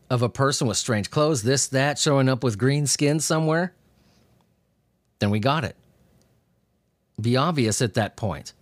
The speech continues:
Everything would line up. And it would even explain the Flemish immigrant thing, right? Iron deficiency was a big deal back then. Had they seen, you know, people with, uh,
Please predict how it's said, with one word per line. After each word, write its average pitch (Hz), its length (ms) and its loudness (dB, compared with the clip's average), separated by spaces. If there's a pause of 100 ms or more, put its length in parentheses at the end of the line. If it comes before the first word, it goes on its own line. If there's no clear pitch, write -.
(160)
Everything 147 580 0
would 127 160 0
line 120 320 2
up. 131 240 -2 (600)
And 180 200 4
it 135 80 0
would 131 120 4
even 131 200 4
explain 120 600 2
the 104 280 0
Flemish 113 420 0
immigrant 147 440 0
thing, 65 280 -6 (140)
right? 78 380 -4 (840)
Iron 120 220 2
deficiency 160 560 -2
was 165 220 0
a 180 40 -2
big 165 220 -4
deal 196 240 0
back 113 280 0
then. - 240 -6 (920)
Had 127 320 0
they 131 160 2
seen, 127 480 2 (1500)
you 139 60 -2
know, 117 100 0
people 131 400 0
with, 113 320 0
uh, 101 320 2